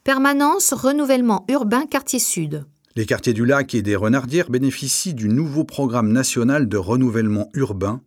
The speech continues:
Speaker 2: N P N R U. Dans le cadre de cette opération de rénovation urbaine, des permanences de la maison du projet sont destinées à informer habitants et usagers.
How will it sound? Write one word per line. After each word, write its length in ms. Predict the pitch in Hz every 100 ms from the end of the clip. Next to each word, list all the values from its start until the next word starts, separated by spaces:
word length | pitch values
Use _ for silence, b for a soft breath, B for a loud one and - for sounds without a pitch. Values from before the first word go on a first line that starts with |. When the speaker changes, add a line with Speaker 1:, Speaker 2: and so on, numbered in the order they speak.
| _
Speaker 2:
N 280 | - 127 113
P 260 | - 131 127
N 260 | - 139 143 -
R 220 | 104 - -
U. 400 | 101 - - - _ B B B B
Dans 100 | 104
le 80 | 104
cadre 260 | 143 120 110
de 100 | 104
cette 220 | 113 123
opération 480 | 110 117 113 143 117
de 60 |
rénovation 520 | 104 104 101 101 - 110
urbaine, 440 | 110 139 170 127
des 140 | 98
permanences 640 | 95 151 135 123 113 101 95
de 80 | 101
la 120 | 98
maison 300 | 113 113 113
du 120 | 101
projet 380 | - 107 98 131
sont 220 | - 107
destinées 580 | 92 - - - 110 147
à 100 | 95
informer 640 | 107 135 - 123 101 123 -
habitants 480 | 139 117 110 143 -
et 140 | - 220
usagers. 560 | 170 127 117 98 98